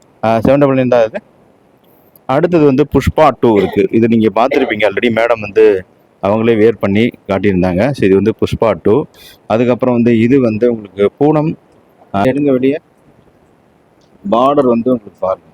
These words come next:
பார்டர்ல வந்து பைப்பிங்கோட உங்களுக்கு வந்து இந்த மாதிரி இருக்கு. ஆ, ரேட் வந்து காட்டுங்க பார்ப்போம். எயிட் டபுள் நைன் தான். ஆனா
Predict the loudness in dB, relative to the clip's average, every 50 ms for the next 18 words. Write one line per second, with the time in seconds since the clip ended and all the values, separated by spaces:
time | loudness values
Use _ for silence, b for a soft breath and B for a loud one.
0 | _ _ _ _ _ _ _ _ _ _ _ _ _ _ _ _ _ _ _ -4
1 | -2 0 0 0 0 0 0 0 0 0 -2 0 0 -2 -2 0 0 0 2 2
2 | 2 2 2 2 0 0 0 -2 -2 -2 -2 -2 0 0 0 -2 -2 -8 -6 -4
3 | -4 -4 -4 -8 -18 -14 _ -2 -2 -2 -2 -4 _ _ _ _ _ _ _ _
4 | -20 _ _ _ -6 -2 -2 0 0 0 0 0 0 0 -2 -2 -2 -2 -2 -4
5 | -2 -4 -2 0 0 -2 0 -2 -2 0 0 -2 -2 -2 -2 0 0 -2 -2 -2
6 | -4 -4 -4 -4 -2 0 0 0 0 -2 -2 -2 -2 -2 -2 -4 -4 -4 -6 -8
7 | _ _ _ _ _ _ -20 _ _ _ _ _ -4 -2 -2